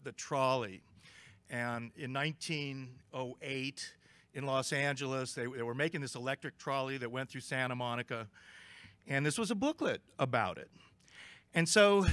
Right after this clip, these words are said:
because electric trolleys can only go up a, a, a very kind of small, uh, grade, and it, it, they can't go over big hills and stuff, they brought in these steam shovels into Santa Monica to get rid of some of the hills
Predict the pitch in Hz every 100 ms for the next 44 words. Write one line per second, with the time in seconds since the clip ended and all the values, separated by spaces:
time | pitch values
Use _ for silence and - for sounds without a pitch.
0 | - - 165 254 214 196 190 170 - 175
1 | 180 175 160 - - - 185 - 175 165
2 | 175 170 160 156 151 139 139 131 131 127
3 | 120 147 139 - 151 127 - 147 143 143
4 | 143 143 139 - - - - - - 139
5 | 127 113 110 127 151 151 139 135 139 -
6 | - - - 135 - 139 - - 139 170
7 | 156 147 139 135 139 131 123 120 240 240
8 | 185 156 - 120 - 131 147 160 170 151
9 | 123 233 262 - 175 127 120 143 - -
10 | 170 160 - 151 151 151 185 175 131 123
11 | - - - 185 233 254 233 240 254 202
12 | 233 226 220 208 - - 247 269 165 117
13 | 104 -